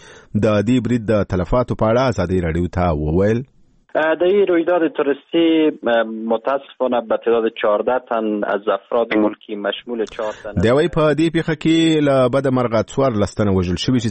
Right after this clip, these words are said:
Speaker 1: څلور یې پولیس دي او د ښځو او ماشومانو په ګډون یو سلو پنځه څلوېښت تنه ټپیان دي. د افغانستان د سولې لپاره د امریکا ځانګړي استازي زلمي خلیلزاد دا پیښه غندلې ده.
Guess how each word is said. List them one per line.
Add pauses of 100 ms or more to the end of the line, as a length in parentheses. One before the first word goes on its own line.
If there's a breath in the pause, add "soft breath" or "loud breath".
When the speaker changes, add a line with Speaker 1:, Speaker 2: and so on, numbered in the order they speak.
Speaker 1:
څلور
یې
پولیس
دي
او
د
ښځو
او
ماشومانو
په
ګډون (380 loud breath)
یو
سلو (100)
پنځه (140)
څلوېښت
تنه
ټپیان (100)
دي. (680)
د
افغانستان
د
سولې
لپاره
د
امریکا
ځانګړي
استازي
زلمي
خلیلزاد (600 loud breath)
دا
پیښه (200)
غندلې
ده.